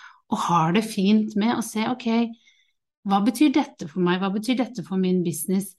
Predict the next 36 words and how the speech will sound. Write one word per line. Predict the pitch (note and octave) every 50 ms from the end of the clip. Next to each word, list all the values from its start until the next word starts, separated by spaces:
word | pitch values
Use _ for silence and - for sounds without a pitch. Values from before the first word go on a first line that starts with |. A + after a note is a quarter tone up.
| _ - - - - _ _
Hvordan | G3 G3 G3+ G3+
kan | A#3+ A#3 B3
jeg | A#3+ B3
få | C#4 C4+
m-, | B3+ A3 F#3+ G#3 - - - A3 G#3 - - G#3+
gjøre | C4 B3 C4 C4 A#3+
mer | G#3+ F3 E3 E3+ F3+ F#3+ G#3 G#3+ G#3+ -
av | A#3+ A#3 G#3 F3 D#3+
det | F3+ D#3+ D#3+ E3+ F3 F#3 G3+
jeg | G#3 G#3 G#3+
koser | - C4 A#3 G#3 G#3+ - - F#3 E3+
meg | E3+ F#3+ B3+
med, | C#4+ -
og | A3 G3
hvordan | G3 G3 G3 -
kan | G#3 G#3 A3
jeg | A#3 A3 - - _ _ _ _ _ - -
fjerne | - C4+ B3+ A#3+ G#3 F3 D#3+ D#3+ F3 F3+ F#3+ F#3+
litt | F#3+ G#3 G#3 G#3 - - _ - _ _ _ _ _ _ _ _ _ _ A#3+
av | B3 G3
det | F3+ F3 E3+
jeg | F3+ G#3+ - B3 -
ikke | - - _ _ _ E3 E3 F3 F3+ F3 - - _ _ _ _ _ _ _ _ _ _ _ _ G#3+
nyter? | G3 G3 F3+ F3 E3+ D#3 - - _ - G#3 G3+ E3 D#3+ - - _ _ _ _ _ _ _ _ - D4+
Og | - - G#3
også | - - - D#4 D4+ - - -
stå | - - - F3 F3 A3+ B3+ B3+ -
trygt | F3+ E3+ - - -
i | G3+ F#3
at | -
det | - C4
er | A3+ G#3
helt | B3+ C4+ B3+ - E3+
greit | - F3 E3 E3+ E3+ F3+ E3+ - -
at | C4 C4+ E3+
du | D#3 - F#3